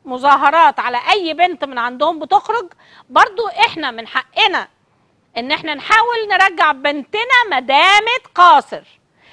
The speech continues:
لأن القانون لازم يسري على الكل. إذا كانوا بيرجعوا البنت اللي خرجت،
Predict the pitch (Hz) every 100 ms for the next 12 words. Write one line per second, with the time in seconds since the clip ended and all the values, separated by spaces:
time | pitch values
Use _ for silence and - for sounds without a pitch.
0 | _ - 233 262 262 - 277 320 466 440
1 | 320 330 302 262 269 370 381 370 392 -
2 | - 330 220 - _ _ _ _ 240 269
3 | - 453 440 427 359 277 392 392 302 277
4 | 330 339 349 _ _ _ _ _ _ _
5 | _ 240 240 226 359 330 240 190